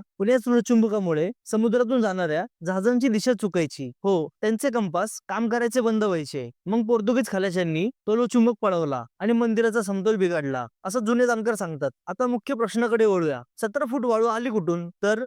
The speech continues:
एकोणीसशे तीन मध्ये इंग्रजांच्या काळात, म्हणजेच लॉर्ड कर्झनच्या वेळी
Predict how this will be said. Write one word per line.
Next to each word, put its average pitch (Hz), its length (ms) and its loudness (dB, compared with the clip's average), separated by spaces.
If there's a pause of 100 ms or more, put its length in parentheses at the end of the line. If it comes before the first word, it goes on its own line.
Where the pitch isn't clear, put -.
(120)
एकोणीसशे 247 380 0
तीन 247 240 2
मध्ये 165 360 0 (120)
इंग्रजांच्या 220 560 2
काळात, 151 260 -4 (160)
म्हणजेच 202 480 0 (120)
लॉर्ड 196 220 0
कर्झनच्या 226 540 2
वेळी 175 300 -2